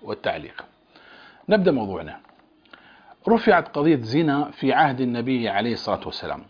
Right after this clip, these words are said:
زنى أحدهم، فأتى الصحابي الجليل هزال ابن رئاب إلى ذلك الزاني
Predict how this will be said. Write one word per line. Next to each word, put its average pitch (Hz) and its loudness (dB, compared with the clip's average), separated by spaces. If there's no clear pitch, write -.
زنى 202 4
أحدهم، 151 0
فأتى 240 6
الصحابي 143 2
الجليل 113 -2
هزال 120 -2
ابن 127 -2
رئاب 127 2
إلى 143 -2
ذلك 170 0
الزاني 170 -2